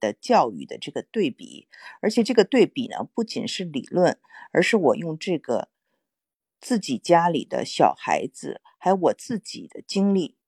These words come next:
啊，我们就是实际的这种个人的这种经历，嗯，做了一个十几年的这样的一个观察，就很长一段时间，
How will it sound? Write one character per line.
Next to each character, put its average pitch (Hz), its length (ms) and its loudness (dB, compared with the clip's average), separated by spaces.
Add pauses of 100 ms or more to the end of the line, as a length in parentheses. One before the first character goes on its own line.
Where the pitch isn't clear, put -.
(140)
啊， 113 220 4
我 - 140 -8
们 120 140 -8
就 165 140 -4
是 143 160 -10
实 - 340 -6
际 196 320 -8
的 - 160 -6
这 123 180 -4
种 80 280 -10 (1200)
个 233 220 8
人 127 320 -6
的 127 180 -4
这 143 160 -10
种 98 260 -12
经 180 320 -6
历， 165 240 -6 (580)
嗯， 120 360 0
做 147 260 2 (120)
了 127 100 4
一 127 120 -2
个 131 200 2
十 - 320 -4
几 - 160 -8
年 107 300 -6
的 117 100 -2
这 160 140 -6
样 123 120 -2
的 - 80 -12
一 - 40 -14
个 107 100 -12
观 110 320 -2
察， - 260 -8
就 170 140 0
很 135 180 -6
长 104 240 -4
一 151 60 -2
段 131 200 0
时 90 180 -10
间， 80 340 -8